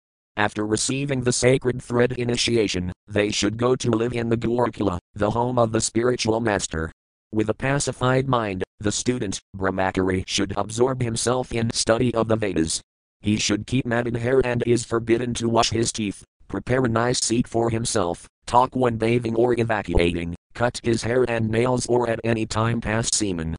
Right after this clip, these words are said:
He must regularly perform worship at the three junctures of the day and must render devotional service to his spiritual master in a spirit free from envy. The Brahmachari must offer to the Guru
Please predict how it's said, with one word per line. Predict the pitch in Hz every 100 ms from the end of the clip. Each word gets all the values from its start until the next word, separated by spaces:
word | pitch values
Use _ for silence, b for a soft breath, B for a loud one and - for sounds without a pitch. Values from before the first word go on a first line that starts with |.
| _ _ _ -
He | 113
must | 123 135 -
regularly | 127 123 139 123 123 123
perform | - 123 - 131 127
worship | 120 127 120 -
at | 120 -
the | 120
three | 120 120 120
junctures | 131 120 127 - 117 120
of | 117 117
the | 123
day | 117 123
and | 123 120 113
must | 117 -
render | 120 113 120 117
devotional | 113 113 123 120 113 117
service | 113 117 117 113
to | - 113
his | 113 -
spiritual | - 120 127 - 110
master | 117 107 98 - 87 90
in | 92
a |
spirit | 90 - 120 123
free | - 110 113
from | - 113
envy. | 110 92 80 80 78 _ _ _
The | 113 113
Brahmachari | 117 123 143 147 135 127
must | 127 131 -
offer | 131 131 120
to | - 117
the | 113
Guru | 113 98 85 82